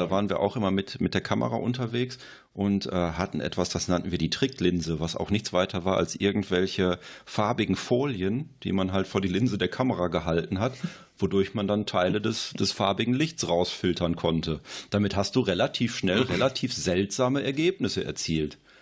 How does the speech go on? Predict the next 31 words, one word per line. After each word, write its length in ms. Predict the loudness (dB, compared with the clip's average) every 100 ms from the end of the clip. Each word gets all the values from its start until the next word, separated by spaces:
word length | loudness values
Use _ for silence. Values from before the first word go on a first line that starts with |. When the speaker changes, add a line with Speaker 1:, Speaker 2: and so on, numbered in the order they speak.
| _
Speaker 2:
Irgendwie, 320 | -2 0 2 2
dass 160 | 2
alles 320 | 2 2 2 2
nur 80 |
noch 260 | 0 0 -4
weiß 360 | 0 0 0 -2
und 140 | -4
grau 340 | -2 2 2
Speaker 1:
Mhm. 40 | 2
Speaker 2:
aussah 320 | 0 -2 0
und 160 | 0 0
der 80 |
Himmel 300 | 2 2 2
grün 560 | -2 -2 0 2 0 0
war 280 | 0 0 0
und 160 | -2
so. 380 | -2 0 0 0 -10 -20 -20 -18 -20 -16 0
Also 140 | 2 4
das 100 | 4
Speaker 1:
Interessant. 80 | 4
Speaker 2:
ist 60 | 2
das 180 | 0 2
Billigste, 460 | 0 2 0 0
was 160 | 0 0
du 80 | 0
machen 280 | 2 2 0
kannst 300 | 0 0 2
in 100 | 2
Speaker 1:
Ja. 60 | 2
Speaker 2:
dem 60 |
Fall. 220 | -2 -10